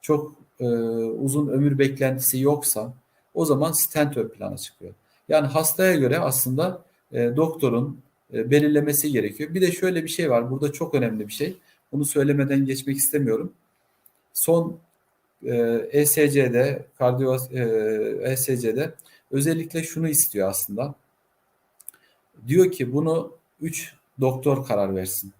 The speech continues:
Birisi, e, kalp damar cerrahı, öbürü invaziv kardiyolog, diğeri de, e, klinik kardiyolog. Yani üç hekimin karar vermesini daha uygun olacağını ve buna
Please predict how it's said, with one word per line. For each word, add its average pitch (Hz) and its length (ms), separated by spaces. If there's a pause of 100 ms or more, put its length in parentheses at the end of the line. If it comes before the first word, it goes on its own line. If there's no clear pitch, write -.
(120)
Birisi, 147 520 (960)
e, 104 880
kalp 139 240
damar 131 280
cerrahı, 90 360 (240)
öbürü 131 420 (240)
invaziv 123 500
kardiyolog, 104 520 (400)
diğeri 147 300
de, 160 220 (440)
e, 107 640
klinik 156 380
kardiyolog. 95 460 (880)
Yani 135 280
üç - 340 (420)
hekimin 151 560 (640)
karar 139 320
vermesini 123 640 (360)
daha 131 280
uygun 120 240
olacağını 113 480
ve 151 160
buna 170 340